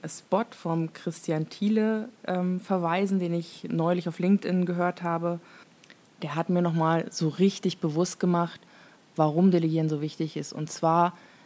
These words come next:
ist es tatsächlich in meiner Betrachtungsweise ein großer Unterschied zwischen einem Manager, der Aufgaben managt, und einer Führungskraft,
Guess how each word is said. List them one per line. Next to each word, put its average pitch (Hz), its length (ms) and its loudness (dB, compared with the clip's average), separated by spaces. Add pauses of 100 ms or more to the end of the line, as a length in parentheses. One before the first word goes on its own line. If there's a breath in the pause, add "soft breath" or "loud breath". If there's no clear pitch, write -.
(100)
ist 175 140 -2
es 175 120 0
tatsächlich 180 720 0 (800)
in 170 440 0
meiner 160 340 4
Betrachtungsweise 175 1080 0
ein 160 180 0
großer 190 300 2
Unterschied 175 520 0
zwischen - 320 -4
einem 147 340 -2
Manager, 185 560 0
der - 200 -10
Aufgaben - 400 -4
managt, 190 480 0
und 165 220 -2
einer 156 180 -2
Führungskraft, 175 880 0